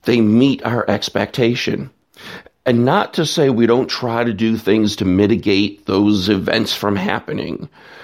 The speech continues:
but we also have to accept that life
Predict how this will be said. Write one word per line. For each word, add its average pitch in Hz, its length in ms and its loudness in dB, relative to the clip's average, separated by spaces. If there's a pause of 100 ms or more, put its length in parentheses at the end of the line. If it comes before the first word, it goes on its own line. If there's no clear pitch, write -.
(160)
but - 100 -2
we 101 140 2
also 135 440 2
have 110 360 -4
to 107 180 -2
accept - 680 -4 (120)
that 85 240 0
life 92 440 2